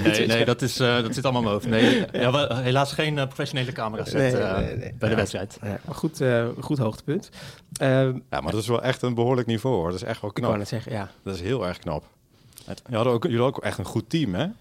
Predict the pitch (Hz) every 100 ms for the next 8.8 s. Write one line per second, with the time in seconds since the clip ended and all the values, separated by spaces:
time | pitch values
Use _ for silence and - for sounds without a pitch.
0 | - - - 131 143 147 151 139 139 135
1 | 147 147 131 120 - 143 139 131 127 131
2 | 120 117 117 113 113 110 110 117 127 131
3 | 113 110 107 110 104 104 101 - 110 107
4 | 107 110 113 104 110 110 107 104 107 110
5 | _ _ _ - 113 117 117 113 113 117
6 | 104 107 107 - - - 117 107 120 104
7 | 92 104 - 101 98 98 98 98 - 98
8 | 95 113 107 104 - 117 110